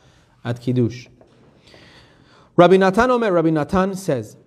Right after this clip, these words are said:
"Minayin ata omer shekol mi shemeshamer, shem-, shemeshamer et Shabbat kitikuna?" How do we know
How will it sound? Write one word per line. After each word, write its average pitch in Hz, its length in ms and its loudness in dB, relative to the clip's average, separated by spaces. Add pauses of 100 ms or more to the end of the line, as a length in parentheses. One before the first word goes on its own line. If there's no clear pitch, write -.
(120)
"Minayin 247 360 0
ata 277 200 0
omer 220 320 0
shekol 226 480 -2
mi 247 120 -2
shemeshamer, 160 720 -4 (100)
shem-, 160 280 -2 (160)
shemeshamer 143 720 -2
et 226 100 0
Shabbat 160 680 0 (260)
kitikuna?" 156 920 -2 (800)
How 262 160 2
do 349 80 4
we 254 100 4
know 185 520 0